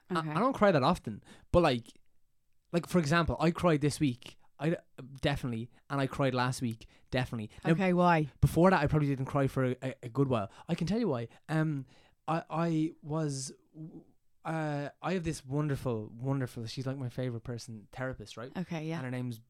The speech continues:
Speaker 1: uh, Brona, and she's
Speaker 2: Okay.
Speaker 1: great, and I love her. And I used to go see her a lot. Um, just, you know, n-,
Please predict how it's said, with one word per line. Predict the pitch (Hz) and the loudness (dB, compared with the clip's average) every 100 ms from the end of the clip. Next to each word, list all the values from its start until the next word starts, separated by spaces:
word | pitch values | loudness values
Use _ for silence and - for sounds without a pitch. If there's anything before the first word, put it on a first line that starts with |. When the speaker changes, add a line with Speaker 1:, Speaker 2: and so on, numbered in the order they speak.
| - | -8
Speaker 1:
uh, | 120 | -8
Brona, | 110 117 117 110 107 _ | -6 -6 -4 -6 -10 _
and | - | -8
she's | 160 151 | -4 -6
Speaker 2:
Okay. | 151 | -6
Speaker 1:
great, | 127 110 104 | -12 -14 -16
and | 127 | -10
I | 120 | -8
love | 120 | -8
her. | 113 107 - - | -10 -12 -20 -12
And | 143 | -2
I | 151 | 0
used | 180 | 0
to | 185 | 0
go | 185 | -2
see | 180 | 0
her | 156 | -2
a | 123 | 0
lot. | 127 - _ | -2 -4 _
Um, | - 127 123 123 117 151 | -8 -6 -6 -6 -10 -10
just, | 214 - - | -10 -10 -10
you | 185 | -6
know, | 151 135 - | -4 -6 -10
n-, | 160 160 175 | -14 -12 -10